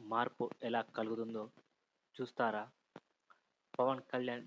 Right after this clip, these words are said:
జననాయకుడు, ఇప్పుడు రాష్ట్ర ఉప ముఖ్యమంత్రి, కానీ ఇప్పుడు ఏం చేస్తున్నాడో తెలుసా?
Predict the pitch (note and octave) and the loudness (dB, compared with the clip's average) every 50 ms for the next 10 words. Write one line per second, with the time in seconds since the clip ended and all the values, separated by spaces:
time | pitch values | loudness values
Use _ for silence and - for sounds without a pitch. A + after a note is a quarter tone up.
0 | - - A#2 A#2 A#2+ A#2+ A#2 A2+ A2+ A2 - - A#2 A2 - _ _ - A#2+ - | -4 -2 0 0 0 0 -2 -2 -2 -4 -6 -8 -10 -12 -12 _ _ -14 -4 0
1 | - C3 B2 A#2+ A2 A2 A2+ A#2 B2+ - - - - - _ - A#2+ - C3 B2 | 2 4 4 4 4 2 0 -2 -4 -6 -8 -8 -8 -8 _ -14 -6 -2 -2 -2
2 | A#2+ A#2 - - A#2+ A#2 A#2 A2 - - - A#2+ A2+ A2 A2 - - C3+ - - | -2 -4 -8 -6 -6 -6 -6 -6 -8 -8 -6 -6 -4 -4 -6 -10 -14 -10 -6 -4
3 | A#2+ A2 G#2+ - _ _ _ _ _ _ - C3+ C#3+ D3 C#3+ - D3 C#3+ C3+ - | -4 -4 -4 -6 _ _ _ _ _ _ -4 -2 -2 -2 -2 -2 -2 -2 0 0
4 | - D3 C#3 C3+ C3+ C3 B2 - - C3 - - - C3+ | 0 0 2 2 2 2 2 2 2 0 0 2 2 2